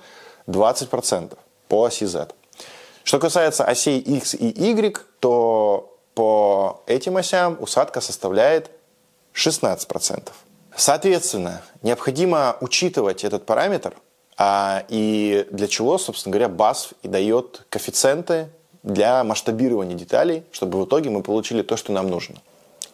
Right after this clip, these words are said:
Ну и, естественно, мы должны были проверить усадку непосредственно на наших деталях, которые у нас получилось. И так как мы кубики и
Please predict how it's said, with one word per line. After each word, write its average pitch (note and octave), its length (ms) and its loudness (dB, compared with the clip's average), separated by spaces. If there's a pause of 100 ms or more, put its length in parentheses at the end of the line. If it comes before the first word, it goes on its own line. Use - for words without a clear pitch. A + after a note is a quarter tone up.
(100)
Ну F3+ 260 2
и, - 120 -2
естественно, C#3+ 600 2
мы C#3 100 2
должны D3 320 0
были D3 180 2
проверить B2 600 0
усадку G2 1300 0
непосредственно G2 880 -4
на G2 100 -2
наших D3 340 -2
деталях, E3 360 0
которые C3+ 560 0 (680)
у A#2 60 -2
нас A2+ 180 0
получилось. A2+ 720 -2
И A2+ 600 0
так A#2 120 -2
как - 180 -6
мы G#2 480 0
кубики G#2+ 420 -4
и F#2+ 1000 -2